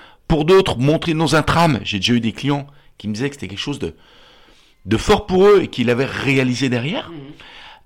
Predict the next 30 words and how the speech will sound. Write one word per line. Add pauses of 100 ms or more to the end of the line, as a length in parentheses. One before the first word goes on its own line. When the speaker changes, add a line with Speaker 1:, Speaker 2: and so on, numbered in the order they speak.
Speaker 1:
Euh, (300)
et
ça
peut
être
une
zone
de
peur,
voire
de
panique, (720)
suivant
votre
carte. (880)
Donc
derrière, (680)
pour
les
personnes (140)
qui
ont
peur
de
sortir
de
leur
zone
de
confort,